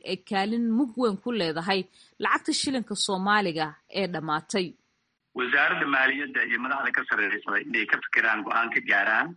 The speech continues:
Speaker 2: Qaybtan hoose shacabka ee ugu badan oo boqolkiiba sagaashan iyo ka badan ah, oo faqrigu sii diloonayo, dhaqaalahooda hoos u sii socdo, oo ay ka mid tahay islaanta caanaha gadda iyo tan muuska gadda iyo tan qoryaha gadda iyo kuwa I D B-da ku jira. Ma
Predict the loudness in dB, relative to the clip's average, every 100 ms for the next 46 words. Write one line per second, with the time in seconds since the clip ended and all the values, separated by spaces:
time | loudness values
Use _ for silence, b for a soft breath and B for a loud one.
0 | _ 0 2 2 0 -2 -4 -8 -12 -8
1 | -6 -2 -2 0 -2 -2 0 0 0 -2
2 | -2 -2 -6 -4 -2 -2 -6 -8 -8 -6
3 | -4 -2 0 0 0 -2 -4 -6 -4 -4
4 | -4 -6 -4 -6 -6 -8 -6 -2 0 0
5 | -2 0 -2 -2 -2 0 2 2 0 0
6 | 0 -2 -4 -6 -6 -6 -6 -6 -8 -8
7 | -8 -10 -12 -4 -2 0 0 -2 0 0
8 | 0 0 0 0 0 0 2 0 2 0
9 | -2 -6 -2 -2 -2 -4 -2 0 -2 -2
10 | -4 -4 -4 -2 0 0 0 -2 -2 -6
11 | -6 _ -4 -4 0 2 2 2 -2 -2
12 | 0 0 -2 0 2 2 -4 -2